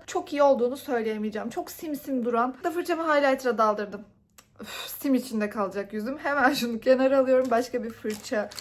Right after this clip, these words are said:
e, bulayım. Devam edeyim söylediğim şeye. Gerçekten çok böyle şunu kullanabilirim. Gerçekten çok simsim duran, yani hiç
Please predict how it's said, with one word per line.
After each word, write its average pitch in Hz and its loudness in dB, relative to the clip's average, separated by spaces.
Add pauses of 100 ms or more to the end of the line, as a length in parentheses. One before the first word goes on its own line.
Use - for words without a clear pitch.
(280)
e, 208 -2
bulayım. 233 0
Devam 254 8
edeyim 285 -4
söylediğim 302 2
şeye. 311 2
Gerçekten 285 0
çok 294 -4
böyle 247 2
şunu 311 -8
kullanabilirim. 208 -8 (260)
Gerçekten 302 -4
çok 302 -8
simsim 285 -6
duran, 226 0
yani 285 -4 (160)
hiç - -20